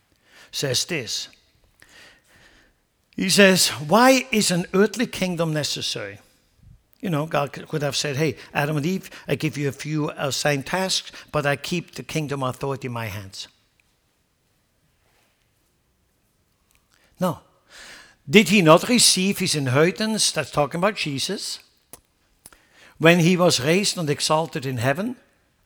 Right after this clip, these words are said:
Remember, Jesus was not raised and exalted on this earth.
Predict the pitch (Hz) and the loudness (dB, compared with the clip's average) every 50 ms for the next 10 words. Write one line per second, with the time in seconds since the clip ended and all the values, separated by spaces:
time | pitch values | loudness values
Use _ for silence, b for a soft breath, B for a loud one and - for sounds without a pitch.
0 | B B B B B B B B B B _ _ - 135 143 170 208 190 160 120 | B B B B B B B B B B _ _ -2 2 4 4 4 4 2 0
1 | - - 208 226 - 240 196 - 175 135 123 151 165 185 180 147 147 180 180 165 | -2 0 0 0 0 -2 -2 -4 -4 -4 0 0 0 0 0 0 -2 -2 -2 -2
2 | - - 127 123 - - - 160 147 151 - - 131 113 - b b b b - | -4 -6 -8 -8 -6 -4 -2 -2 -2 -4 -6 -10 -16 -18 -18 b b b b -6
3 | 147 131 127 127 - - 151 127 104 107 - - | -4 -2 -2 -2 -2 -2 -2 -4 -6 -10 -16 -20